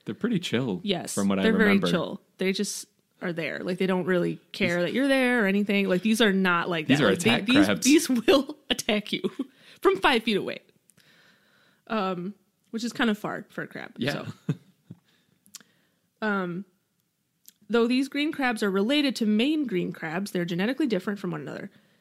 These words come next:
Speaker 2: The angry Nova Scotia <laughs> crabs have their roots in northern Europe and have adapted to cold water,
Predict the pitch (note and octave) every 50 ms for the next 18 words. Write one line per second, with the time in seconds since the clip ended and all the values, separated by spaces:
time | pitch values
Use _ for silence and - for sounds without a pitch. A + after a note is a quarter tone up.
0 | _ _ - G#3 - - A3+ B3+ C#4 D4 D4+ C4+ C#4 C#4 A#3 G#3+ G#3 - - D#4
1 | E4+ - - - - - G#3 G3 F#3+ F#3+ B3 A#3 A3 - - - - - - -
2 | - - C#4+ B3+ G#3 A#3 A3+ G#3+ G#3 A3 B3 B3+ B3 - - G#3+ G#3+ G#3+ G#3+ A3+
3 | B3 C4 C4 B3 A3 G#3 G3+ G3+ G3+ G3+ F#3 F#3+ G3 G3 G#3 G3+ F#3+ E3+ F#3+ F#3
4 | F#3+ G3 - A#3 - G#3 - - A3+ A3+ A3 G#3 F#3 E3+ E3+ E3+ F3 F#3+ G#3